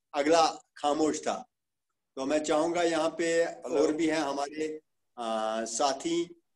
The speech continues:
Speaker 1: इनको check करेंगे। अ, एजाज नजीर,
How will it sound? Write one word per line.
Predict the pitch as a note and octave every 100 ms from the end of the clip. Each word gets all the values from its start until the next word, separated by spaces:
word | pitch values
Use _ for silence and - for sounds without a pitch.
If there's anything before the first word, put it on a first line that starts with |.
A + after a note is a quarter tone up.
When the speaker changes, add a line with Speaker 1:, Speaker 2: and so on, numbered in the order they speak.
| -
Speaker 1:
इनको | D#3 D#3
check | F3+ F3+ E3+
करेंगे। | F3 D#3+ D#3+ E3+ F#3+ F#3+ - _ _ _
अ, | C3 B2 A#2 A2+ A2+ A2+ - _ _ _ _ _ _ _ _ _ _ _ _ _ _ _ _ _ _ _ _ _ _ -
एजाज | D3 D#3+ F#3+ E3 E3+
नजीर, | E3 F3+ A#2+ - -